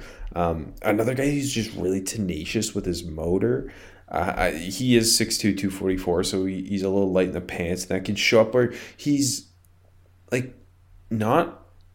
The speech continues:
an unwilling edge setter or anything. It just, sometimes he can get washed out there. Um, but still, I, I, I think he's got, yeah, starting potential at the N F L level, um, and will immediately be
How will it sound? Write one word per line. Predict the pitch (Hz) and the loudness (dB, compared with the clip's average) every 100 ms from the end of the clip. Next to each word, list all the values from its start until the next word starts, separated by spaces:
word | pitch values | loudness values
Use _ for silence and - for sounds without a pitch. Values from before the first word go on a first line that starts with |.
| - - - - | -20 -20 -4 2
an | 117 - | 2 2
unwilling | 95 98 98 92 90 107 104 | -2 0 2 4 4 4 0
edge | 64 82 101 | -2 -4 -2
setter | 131 127 143 | 0 2 4
or | 143 | 2
anything. | 151 170 170 | 0 -2 -2
It | - 104 | -2 2
just, | 110 98 - - - - | 4 4 2 -4 -18 -12
sometimes | - - 104 104 95 101 | -2 4 4 6 2 2
he | |
can | 98 101 | 0 -2
get | 90 58 | -2 0
washed | 82 76 - - | 0 0 -2 0
out | 90 95 - | 2 2 4
there. | 123 143 - - - - | 2 2 -6 -18 -20 -2
Um, | - 98 95 95 90 | 4 6 6 2 -2
but | 92 - | -2 4
still, | - - 180 | 4 6 4
I, | 160 - | 8 6
I, | - 104 - | 8 8 8
I | 127 | 4
think | 127 185 | 4 0
he's | 107 98 | 2 4
got, | 127 117 | 6 6
yeah, | 127 143 | 8 8
starting | - 85 92 110 | 6 2 4 2
potential | 113 117 113 123 | 0 2 2 0
at | 110 | -2
the | - | 0
N | 92 | 0
F | 98 | 2
L | 104 98 | 2 4
level, | 80 98 127 139 156 - | 2 2 2 0 -6 -8
um, | - 95 87 82 - - - - _ - - | -2 2 2 0 -8 -14 -18 -20 _ -8 0
and | 110 101 98 - - 95 | 2 4 0 -4 0 2
will | 110 107 104 | 6 8 8
immediately | 98 95 101 104 - 104 101 | 6 4 4 6 6 4 4
be | 90 98 98 98 95 95 | 2 2 6 4 2 -2